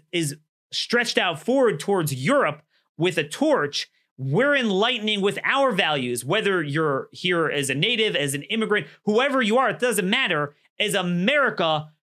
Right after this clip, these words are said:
our values of liberty, republicanism, self-reliance, self-sufficiency, rugged individualism,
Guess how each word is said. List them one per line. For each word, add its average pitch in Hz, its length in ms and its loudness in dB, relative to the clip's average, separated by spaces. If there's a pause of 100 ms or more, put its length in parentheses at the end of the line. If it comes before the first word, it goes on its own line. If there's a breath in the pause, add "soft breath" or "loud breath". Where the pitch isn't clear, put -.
(160)
our 220 200 4
values 226 720 2
of 190 200 0
liberty, 196 840 2
republicanism, 151 1120 0 (200)
self-reliance, 190 1080 0
self-sufficiency, 175 1200 -2 (140)
rugged 160 340 0
individualism, 170 1080 -2